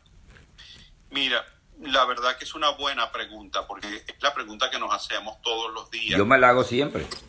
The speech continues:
Speaker 1: Sí. Mira, hay muchas formas de luchar. Cada uno lucha en el terreno en el que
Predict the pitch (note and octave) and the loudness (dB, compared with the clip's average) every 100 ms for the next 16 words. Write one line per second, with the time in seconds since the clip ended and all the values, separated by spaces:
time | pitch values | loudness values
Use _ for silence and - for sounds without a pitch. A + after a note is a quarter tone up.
0 | - - - - - D3 A2+ G#2 - - | -16 -16 -16 -4 2 4 4 0 -10 -8
1 | - - E3 D3+ C#3 D#3+ D3 G3 - - | -8 -6 2 4 4 2 0 -4 -4 -2
2 | E3 D#3 D#3 D3 A#2+ - G2 - C#3+ D#3+ | -4 -2 -4 -6 -6 -2 -2 0 2 4
3 | D#3 D#3 D#3+ D3+ D3+ - D3+ - C3+ A#2 | 2 -2 -8 -8 -6 -2 -2 -2 -6 -6
4 | A2 - A2+ A#2+ B2 B2 - _ - - | -8 -2 0 0 -2 -2 -6 _ -18 -18
5 | - - B2+ B2 A#2 - - | -20 -4 -2 -2 -4 -4 0